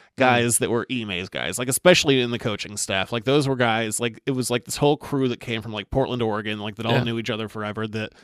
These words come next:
Speaker 2: all came over, and Mazzulla just got pushed up, like, above these guys who were, like, Ime's guys. I bet a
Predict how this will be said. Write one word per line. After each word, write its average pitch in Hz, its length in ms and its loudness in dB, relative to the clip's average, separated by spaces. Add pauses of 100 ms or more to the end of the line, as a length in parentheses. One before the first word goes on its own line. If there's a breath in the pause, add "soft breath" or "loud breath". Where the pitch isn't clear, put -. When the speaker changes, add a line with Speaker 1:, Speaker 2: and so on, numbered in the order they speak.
(380 soft breath)
Speaker 2:
all 131 180 8
came 127 300 2
over, 113 300 0
and 117 240 -6 (120)
Mazzulla 131 440 4
just 120 240 0
got 117 300 2 (120)
pushed - 320 0
up, 113 220 -2
like, 107 160 -6
above 123 260 -2
these 127 160 -2
guys 113 320 -4
who 131 80 -4
were, 117 100 -4
like, 107 280 -6
Ime's 107 360 -6
guys. 87 420 -8 (280 soft breath)
I 139 60 6
bet 143 160 6
a 123 200 0